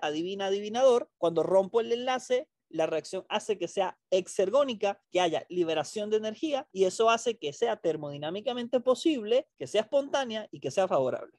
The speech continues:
Entonces dice aquí, exergónico, lo que significa que libera energía, bueno, lo mismo. Entonces dice, alcanza la entropía máxima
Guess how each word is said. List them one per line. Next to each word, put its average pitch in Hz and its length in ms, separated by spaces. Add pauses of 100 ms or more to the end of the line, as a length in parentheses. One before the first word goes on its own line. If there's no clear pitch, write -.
Entonces 220 360
dice 226 220
aquí, 208 280
exergónico, 180 720
lo 170 120
que 180 100
significa 185 540
que 190 160
libera 156 240
energía, 143 400
bueno, 143 200
lo 156 100
mismo. 147 240
Entonces 190 320
dice, 202 340
alcanza 208 640
la 277 80
entropía 208 580
máxima 240 840